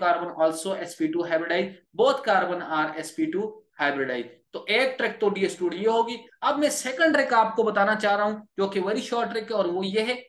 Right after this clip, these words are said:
कि आपने जो central atom है carbon उसके girth वो atom count करें जो उससे directly अटैच है। ये second track है, ये first track,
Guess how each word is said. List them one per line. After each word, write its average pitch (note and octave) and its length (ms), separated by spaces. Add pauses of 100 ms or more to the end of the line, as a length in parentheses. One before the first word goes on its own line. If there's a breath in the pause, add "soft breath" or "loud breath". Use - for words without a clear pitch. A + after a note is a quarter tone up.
(840)
कि F#3+ 60
आपने B3 500 (260)
जो A3 80
central C#4+ 460
atom C4 320
है A#3+ 120
carbon A3 420 (220)
उसके C#4+ 280
girth B3+ 300
वो A#3 280
atom B3 260
count A#3 300
करें A#3+ 200
जो A3+ 80
उससे B3 200
directly G#3+ 440
अटैच E3 460
है। C3 180 (160)
ये D4+ 100
second A3+ 500
track F3+ 260
है, F3+ 260
ये A#3+ 60
first G#3+ 440
track, D4 240